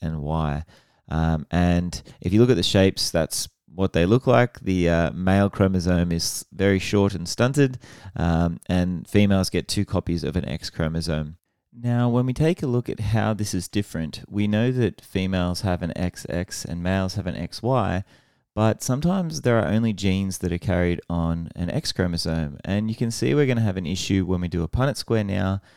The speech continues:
Um, if only the X chromosome is carrying a trait because the male has that Y chromosome,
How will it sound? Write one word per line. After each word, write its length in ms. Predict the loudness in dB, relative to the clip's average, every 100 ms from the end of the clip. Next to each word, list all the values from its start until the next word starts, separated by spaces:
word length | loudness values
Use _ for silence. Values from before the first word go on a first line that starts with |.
| _ _
Um, 260 | -4 -2 -2
if 360 | -2 -2 -4 -10 0
only 300 | 2 4 4
the 180 | 2
X 160 | 0 -2
chromosome 580 | -4 -2 -2 0 -2 -2
is 100 | -6
carrying 420 | -4 -2 -2 -4
a 60 | -8
trait 440 | -4 0 0 -2
because 260 | -10 -8 -6
the 100 | -4
male 280 | -2 -2 -2
has 320 | 0 0 0
that 220 | -4 -4
Y 220 | -2 -2
chromosome, 640 | 0 0 0 0 0 0